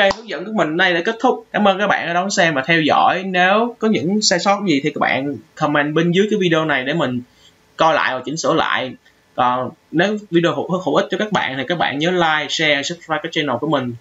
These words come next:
Cảm ơn các bạn đã đón xem. Hẹn gặp lại các bạn video tiếp theo. Và mình sẽ tìm hiểu coi những cái gì mà cơ bản và cần có hướng dẫn kỹ các bạn setup ngay từ cái bước đầu tiên đó để tránh sai sót và những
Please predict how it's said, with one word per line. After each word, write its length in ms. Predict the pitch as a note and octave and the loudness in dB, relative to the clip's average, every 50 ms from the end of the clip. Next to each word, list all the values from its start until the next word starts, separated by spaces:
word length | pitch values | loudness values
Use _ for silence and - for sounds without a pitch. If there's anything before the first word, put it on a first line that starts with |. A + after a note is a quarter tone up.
| _ _ - | _ _ -8
Cảm 300 | E3+ E3 E3+ F3 F3 F3+ | -4 -2 2 2 4 4
ơn 80 | F3+ | 4
các 60 | F3+ F3 | 2 2
bạn 180 | - G#2+ B2 | 0 0 0
đã 60 | C#3 | 0
đón 140 | D#3 E3 F#3 | 0 0 0
xem. 240 | F#3 F3 E3 D3+ C#3+ - _ | 0 2 2 0 0 -2 _
Hẹn 160 | - A#2+ C3 C3 | -6 -6 -4 -2
gặp 180 | C3 - - | -4 -4 -4
lại 140 | F2 D#2+ - | -4 -6 -4
các 100 | - E3+ | -4 -4
bạn 180 | E3+ - G#2+ B2+ | -4 -4 -4 -4
video 200 | C3+ C3+ C#3 D3+ D3 | -4 -4 -4 -4 -4
tiếp 100 | F#3 F3+ - | -6 -6 -2
theo. 260 | - D#3 C#3+ C3+ C#3 C3+ _ _ _ _ _ _ _ | 0 0 0 0 -4 -10 _ _ _ _ _ _ _
Và 80 | - C#3+ | -2 0
mình 120 | C#3 C3 | 0 2
sẽ 460 | B2 A2 E2+ E2 G2 C#3+ E3+ F3+ F#3+ F#3+ - | 2 2 2 2 2 2 0 -2 -4 -4 -6
tìm 140 | D3+ C3+ | -6 -4
hiểu 180 | B2+ B2+ G2 D3 - | -2 0 0 0 2
coi 140 | D#3 D3+ C#3+ | 0 0 0
những 140 | C3+ D3 | 0 -2
cái 100 | D#3 E3+ F3 | -2 0 2
gì 220 | E3+ D3 B2+ B2 | 2 2 2 2
mà 280 | A#2+ B2 A#2+ A#2 A2 A2 - _ _ _ _ _ _ _ _ _ _ _ _ _ _ _ _ _ _ - - - - _ _ _ _ _ _ _ _ _ _ _ _ _ - | 2 0 0 0 -2 -4 -8 _ _ _ _ _ _ _ _ _ _ _ _ _ _ _ _ _ _ -12 -12 -12 -14 _ _ _ _ _ _ _ _ _ _ _ _ _ -2
cơ 100 | E3 E3 | -2 0
bản 320 | D#3 - - - D3 F3+ | 0 0 -2 -2 -2 -2
và 200 | E3+ C3+ A#2+ A#2 A#2 | 0 -2 -2 -2 -2
cần 260 | - C3 B2 B2 A#2+ A#2+ - | -2 -2 -2 -2 -4 -4 -4
có 80 | D3 E3+ - _ - - - | -6 -6 -6 _ -12 -4 0
hướng 100 | G#3 F#3+ | 2 2
dẫn 200 | - - E3 F3+ F3+ | 2 2 0 0 0
kỹ 280 | C#3 G2 A#2+ E3 F3+ F3 | 0 0 0 -2 -2 -2
các 100 | G3+ E3+ | -2 -2
bạn 180 | - G#2+ A2+ | -2 -2 -2
setup 280 | - F#3+ - - - - - _ _ - | -4 -4 -2 -2 -4 -4 -4 _ _ -20
ngay 320 | C#3 - - D3 D#3 D#3 D3+ | -16 -10 -4 -2 -2 -2 -2
từ 180 | B2+ A#2 A#2 A2+ | -4 -6 -6 -4
cái 100 | - F3 | -2 0
bước 140 | F3+ F#3+ G#3 - | 0 0 0 0
đầu 200 | C#3 A#2 A#2 A2+ | -2 -2 -2 -2
tiên 220 | - D#3+ D#3+ D#3 D#3+ | 0 2 2 2 2
đó 100 | E3 F3+ | -2 -2
để 380 | D#3 - - F2+ C3 D#3+ D#3+ _ _ _ _ - | -2 -2 -2 -2 -2 -2 -4 _ _ _ _ -4
tránh 160 | - F3 G3 | -4 -2 -2
sai 140 | G3+ F#3 D#3+ | 0 -2 0
sót 200 | - F3+ E3+ E3+ - | 0 0 -2 -2 -2
và 120 | D3 C3 | -4 -4
những 280 | B2 A#2 A#2+ D3 E3+ | -2 -2 -4 -4 -4